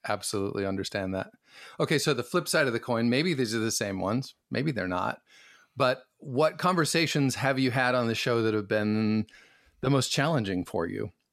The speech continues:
Either that you were nervous to get into or that when you got into it, you found that maybe the conversation stirred some stuff up? Whatever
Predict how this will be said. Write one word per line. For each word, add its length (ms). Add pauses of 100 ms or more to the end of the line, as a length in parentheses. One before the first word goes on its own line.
Either 440
that 160
you 100
were 100
nervous 400
to 100
get 140
into 680
or 260
that 240
when 180
you 140
got 260
into 380
it, 120
you 100
found 440
that 340
maybe 200
the 80
conversation 640
stirred 420
some 260
stuff 420
up? 340
Whatever 600